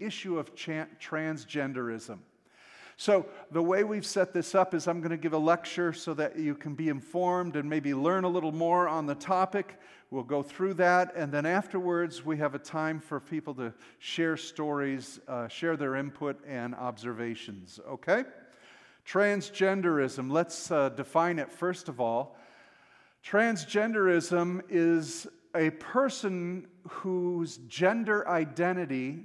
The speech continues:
does not correspond with their biological sex.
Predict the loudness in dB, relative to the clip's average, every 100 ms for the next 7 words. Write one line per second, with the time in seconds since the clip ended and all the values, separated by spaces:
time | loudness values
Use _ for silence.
0 | -10 -6 -6 -2 0 0 -6 -4 -2 -2
1 | -4 -4 -2 0 -2 -6 -8 -8 -4 -2
2 | 0 0 2 2 2 0 0 -2 -8 -6
3 | -6 -6 -12 -18 -2 -2 -2 -10 -16 -16